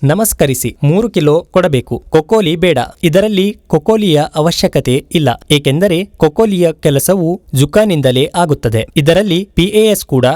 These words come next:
ಇದೆ. ಮೂರು ಕಿಲೋ ವಾಲಿದೆಯೇ? ಕ್ಯಾಲ್ಸಿಯಂ ನೈಟ್ರೇಟ್ ಮೂರು ಕಿಲೋ.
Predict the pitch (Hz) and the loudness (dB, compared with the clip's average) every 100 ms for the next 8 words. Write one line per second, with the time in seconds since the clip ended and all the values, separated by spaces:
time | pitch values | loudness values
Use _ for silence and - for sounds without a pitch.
0 | - 165 123 - - _ _ _ 147 165 | -2 -2 0 -2 -10 _ _ _ 2 2
1 | 208 220 156 131 156 - _ - 135 147 | 2 0 0 0 0 -4 _ -4 2 2
2 | 202 156 117 110 131 - - _ - 156 | 2 0 0 -2 -4 -12 -20 _ -2 2
3 | 160 190 - 220 214 143 123 147 170 - | 2 0 0 0 2 0 0 -2 -2 -6
4 | - _ - 143 202 226 - 117 143 | -18 _ -2 2 2 0 -2 0 -2